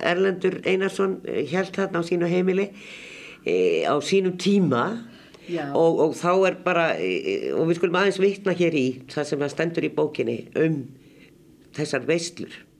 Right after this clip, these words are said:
Speaker 1: Kristín stóð frammi fyrir allt öðrum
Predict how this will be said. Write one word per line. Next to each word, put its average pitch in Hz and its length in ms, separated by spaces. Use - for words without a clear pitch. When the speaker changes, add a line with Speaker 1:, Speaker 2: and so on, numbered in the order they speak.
Speaker 1:
Kristín 214 400
stóð 220 320
frammi 220 320
fyrir 208 400
allt - 400
öðrum 190 240